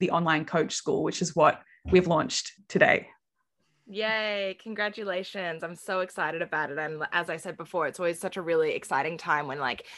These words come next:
Speaker 2: you bring something to life that you've been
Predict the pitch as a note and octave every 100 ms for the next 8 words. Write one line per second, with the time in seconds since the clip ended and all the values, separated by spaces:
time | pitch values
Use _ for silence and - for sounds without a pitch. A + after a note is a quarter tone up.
0 | - G#3+ G#3 G3 F#3+ G#3 D#3 F#3 F#3+ E3+
1 | D#3+ D#3+ - - - F#3+ E3 F3+ F#3 F3
2 | E3+